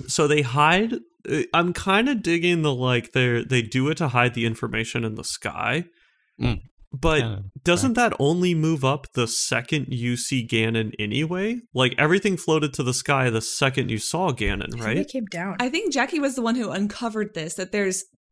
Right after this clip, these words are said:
Speaker 4: uh, that there were things that came down. So the Sky Islands descended, but then, like, pieces of them,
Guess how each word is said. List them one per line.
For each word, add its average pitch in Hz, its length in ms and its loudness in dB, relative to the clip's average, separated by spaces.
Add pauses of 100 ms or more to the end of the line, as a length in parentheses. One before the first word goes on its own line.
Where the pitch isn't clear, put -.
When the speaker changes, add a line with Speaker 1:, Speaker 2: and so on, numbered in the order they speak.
(140)
Speaker 4:
uh, 208 140 -6
that 202 240 -2 (760)
there 202 120 -2
were 202 80 0
things 226 240 -2
that 185 140 -6
came 170 260 -6
down. 160 480 -8
So - 100 -14
the 196 100 -6
Sky 214 340 0
Islands 175 380 -2
descended, 180 840 -8 (640)
but 190 200 -2
then, 185 220 -2
like, 175 220 -6 (180)
pieces 208 420 -6
of 175 140 -4
them, 165 380 -6